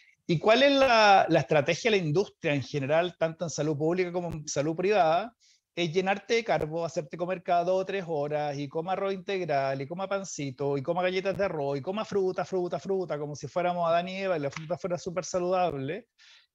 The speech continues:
Eh, y después le metemos pastillas, le metemos fármacos para contrapesar todo lo que le estamos metiendo por la comida. ¿Te fijas? Entonces,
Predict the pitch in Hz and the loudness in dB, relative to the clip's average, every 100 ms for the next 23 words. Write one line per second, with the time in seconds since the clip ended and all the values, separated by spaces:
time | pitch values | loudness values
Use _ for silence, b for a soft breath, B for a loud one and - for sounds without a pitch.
0 | _ - 143 143 139 139 156 156 - 208 | _ -4 2 6 6 6 4 2 2 2
1 | 196 190 196 190 165 - 226 220 214 185 | 4 2 0 0 -4 -4 -4 0 0 0
2 | 185 175 - 220 220 233 226 - 202 170 | -2 -4 -2 -2 -2 -4 -6 -8 -6 -6
3 | 165 165 160 - 220 - 233 240 240 226 | -4 -4 -4 -2 -4 -2 -4 -4 -4 -6
4 | 233 214 208 214 202 190 165 147 123 95 | -6 -6 -6 -6 -4 -4 -4 -4 -8 -12
5 | - _ _ 131 135 165 170 - 180 | -20 _ _ -10 -4 -4 -2 0 0